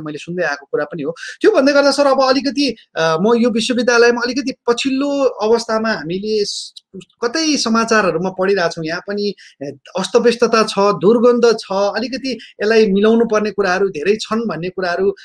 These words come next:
सुन्दै आएको हिसाबले अब यहाँका आफ्ना योजनाहरू के छन्, सुधार कसरी गर्नुहुन्छ, कसरी सोच्नु भएको छ, त्यो बारेमा नि अलिकति जान्न चाहौँ सर हामीले।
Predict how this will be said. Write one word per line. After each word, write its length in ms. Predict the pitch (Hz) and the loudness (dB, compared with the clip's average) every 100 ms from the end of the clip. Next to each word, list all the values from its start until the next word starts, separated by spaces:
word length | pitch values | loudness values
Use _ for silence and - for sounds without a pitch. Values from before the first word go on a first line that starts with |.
| - | -12
सुन्दै 360 | - 240 262 | -4 0 2
आएको 320 | 233 190 190 170 | 2 0 -2 -4
हिसाबले 360 | - 170 196 | -4 -2 -2
अब 360 | 202 - - 277 | -2 -6 -6 0
यहाँका 360 | 247 277 294 | 2 2 2
आफ्ना 380 | 247 233 233 247 | 0 -2 -2 -4
योजनाहरू 800 | 214 156 185 214 233 226 170 185 | -4 -2 0 2 2 2 -2 -4
के 180 | 190 202 | -4 -4
छन्, 460 | 190 185 196 185 165 | -4 -4 -4 -6 -8
सुधार 420 | - 196 202 196 | -4 0 0 0
कसरी 380 | 190 - 208 196 | -4 -2 -2 0
गर्नुहुन्छ, 460 | 180 180 165 165 180 180 - - | -2 -2 -4 -6 -8 -8 -14 -6
कसरी 240 | 220 262 254 | -4 -4 -6
सोच्नु 340 | - 214 208 | -2 -4 -2
भएको 220 | 156 151 | -6 -8
छ, 20 | 190 | -4
त्यो 100 | 220 | 0
बारेमा 240 | 214 220 | 2 0
नि 80 | 214 | -2
अलिकति 260 | 196 208 170 | -4 -6 -8
जान्न 240 | 151 147 | -8 -8
चाहौँ 220 | 139 135 | -8 -10
सर 160 | 139 131 | -10 -12
हामीले। 240 | 123 117 | -14 -20